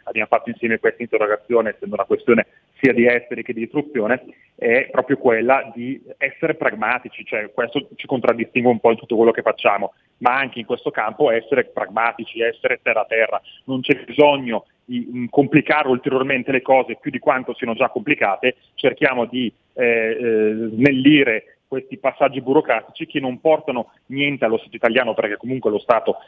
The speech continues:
prenderebbe, mm, comunque gli introiti, semplicemente non con le imposte di bollo ma con un semplice bonifico,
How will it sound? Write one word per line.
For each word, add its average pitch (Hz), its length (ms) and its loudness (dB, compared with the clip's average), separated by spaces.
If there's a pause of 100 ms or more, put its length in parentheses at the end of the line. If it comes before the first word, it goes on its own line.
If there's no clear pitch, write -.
(100)
prenderebbe, 113 800 0
mm, 110 200 -18
comunque 139 440 -2
gli 110 100 0
introiti, 113 640 2 (220)
semplicemente 139 600 -2
non 139 180 2
con 139 140 -2
le 127 60 -2
imposte 127 320 -2
di 117 80 -6
bollo 127 220 2
ma 113 100 -2
con 110 140 -10
un 113 100 -8
semplice 120 400 -2
bonifico, 123 560 0